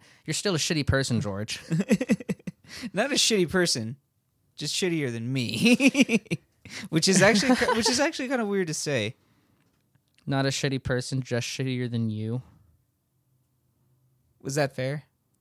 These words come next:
Speaker 2: Or do you
Speaker 1: Yeah,
Speaker 2: think that's a
Speaker 1: no,
Speaker 2: little
Speaker 1: I'm,
Speaker 2: too
Speaker 1: I'm,
Speaker 2: harsh?
Speaker 1: I, um,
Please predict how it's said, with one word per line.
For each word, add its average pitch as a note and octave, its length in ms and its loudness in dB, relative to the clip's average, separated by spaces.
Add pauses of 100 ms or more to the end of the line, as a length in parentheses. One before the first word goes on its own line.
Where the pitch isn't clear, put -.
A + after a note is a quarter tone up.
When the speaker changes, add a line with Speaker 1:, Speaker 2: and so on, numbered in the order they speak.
(640)
Speaker 2:
Or C3 100 -4
do C3 80 0
you C#3 60 4
Speaker 1:
Yeah, G3 200 8
Speaker 2:
think D3+ 60 8
that's C3+ 80 4
a D3+ 40 4
Speaker 1:
no, E3 100 8
Speaker 2:
little D3+ 100 8
Speaker 1:
I'm, F3 80 6
Speaker 2:
too E3 60 0
Speaker 1:
I'm, E3 220 2
Speaker 2:
harsh? D#3 380 0
Speaker 1:
I, B2+ 240 0
um, A2 320 -2